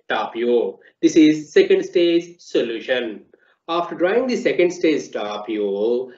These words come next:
then the side which is on H P, say B one C one, is to be tilted with an angle of thirty-five degrees to the V P. That is, we are copying the second stage top view in such a way that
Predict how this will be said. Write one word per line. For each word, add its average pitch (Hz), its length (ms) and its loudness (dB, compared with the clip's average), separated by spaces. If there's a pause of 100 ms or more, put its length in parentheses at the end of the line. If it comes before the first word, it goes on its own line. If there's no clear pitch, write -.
(160)
then 127 480 2 (160)
the 160 140 6
side 190 320 6
which 165 180 2
is 160 160 2
on 131 260 -4
H - 240 -6
P, 113 220 -6
say 143 540 -2 (400)
B 180 180 2
one 185 220 4
C - 220 -6
one, 117 440 -6
is - 140 2
to - 100 -2
be 160 100 -2
tilted 135 720 2
with 151 140 -6
an 143 120 -4
angle 170 340 2
of 123 400 -4 (220)
thirty-five 180 500 0
degrees 143 380 -6
to 131 100 -6
the 110 240 -4
V 107 260 -12
P. 254 420 -4 (240)
That 139 140 -2
is, 277 260 -2 (100)
we 151 80 0
are 135 160 0
copying 196 640 0
the 143 560 -4
second 156 500 0
stage 175 500 2
top 104 340 -6
view 220 320 0
in 170 80 -2
such 127 240 -6
a 170 40 2
way 143 200 2
that 143 400 -4